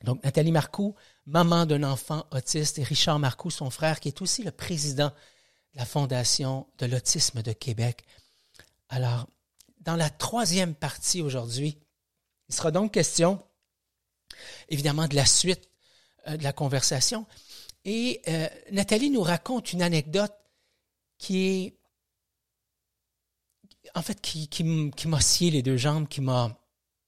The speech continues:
qui a amené beaucoup de, de stupeur, euh, de, de stupéfaction à l'intérieur de moi. Elle raconte un moment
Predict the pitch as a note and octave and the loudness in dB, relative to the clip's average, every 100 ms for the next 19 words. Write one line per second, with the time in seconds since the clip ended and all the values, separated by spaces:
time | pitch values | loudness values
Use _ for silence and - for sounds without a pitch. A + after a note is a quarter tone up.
0 | _ _ _ _ _ _ _ _ - C#3+ | _ _ _ _ _ _ _ _ -6 -2
1 | B2+ C3 C#3 B2 - - F3 B2 A2 - | 0 0 -2 -4 -10 -12 -6 -4 -4 -6
2 | - _ _ _ C#3 B2 - - - C#3 | -20 _ _ _ -4 -2 -2 -4 2 6
3 | D3+ D3+ B2 - - - - - - C#3 | 6 4 0 -6 -16 -20 -20 -20 -16 -8
4 | A#2 A2 G#2+ G#2 - C3 A2+ A#2 A2+ - | -6 -4 -4 -6 -6 -6 -4 0 -2 -2
5 | - F#3 D#3+ C3 - - C3+ A#2+ A2 A2+ | -4 -2 -2 -2 -2 -2 -2 -4 -4 -6
6 | A#2 A2+ G#2+ G#2+ G2+ G#2+ A#2+ - _ _ | -6 -4 -4 -4 -4 -4 -6 -12 _ _
7 | _ - C3 B2+ B2+ - C#3 C#3 A#2+ A2+ | _ -8 -4 -4 -4 -4 -6 -4 -2 -2
8 | A#2 A2+ B2+ C#3 | -2 -2 -4 -4